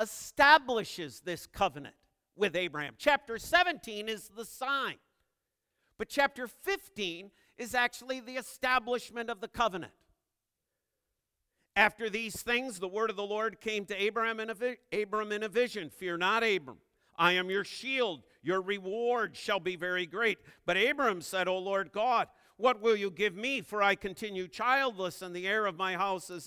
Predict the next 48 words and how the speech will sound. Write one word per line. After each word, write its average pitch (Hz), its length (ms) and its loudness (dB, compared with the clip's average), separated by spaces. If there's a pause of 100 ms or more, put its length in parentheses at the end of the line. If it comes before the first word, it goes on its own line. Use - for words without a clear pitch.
(120)
Eleazar 190 560 2 (240)
of 160 160 -2
Damascus." 196 720 2 (240)
And 190 160 2
Abram 170 420 0
said, 175 360 -2 (1120)
"Behold, 196 600 -2
you 202 140 -2
have 170 200 2
given 202 280 -2
me 196 140 -2
no 185 220 -2
offspring, 220 600 2 (300)
and 190 160 -2
the 185 60 -2
member 214 320 2
of 190 120 2
my 185 220 2
household 208 580 -2
will 185 140 -4
be 180 160 -6
my 180 340 0
heir." 226 320 2
And 175 140 -6
behold, 190 460 -4
the 180 60 -8
word 196 260 -4
of 170 60 -12
the 185 60 -6
Lord 208 380 -2
came 220 240 -4
to 180 140 -8
him, 156 160 -6 (280)
"This 214 280 0
man 208 300 0
shall 190 220 -6
not 226 300 4
be 233 120 -6
your 170 280 -2
heir. 107 240 -12 (960)
Your 160 140 -2
very 214 320 4
own 277 320 2
son 160 340 0
shall 151 220 -10
be 147 140 -8
your 131 280 -8
heir." 110 280 -14